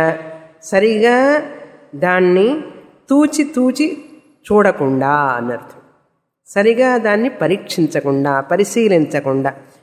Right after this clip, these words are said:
నేను చేసే కర్మ ఏమిటి, ఏం పని చేయబోతున్నాను, ఆ పనిని ఆ మనిషి మనస్సులో విజువలైజ్ చేయాలి.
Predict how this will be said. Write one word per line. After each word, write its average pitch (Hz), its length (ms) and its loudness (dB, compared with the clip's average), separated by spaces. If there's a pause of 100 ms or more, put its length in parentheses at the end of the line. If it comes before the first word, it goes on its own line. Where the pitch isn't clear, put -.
(100)
నేను 208 320 2
చేసే 196 260 2
కర్మ 160 480 0
ఏమిటి, 139 720 -2 (100)
ఏం 233 160 4
పని 196 220 2
చేయబోతున్నాను, 139 1200 0 (1300)
ఆ 233 100 0
పనిని 240 1040 2 (760)
ఆ 208 140 0
మనిషి 220 420 0
మనస్సులో 285 420 0
విజువలైజ్ 254 600 0
చేయాలి. 143 460 -2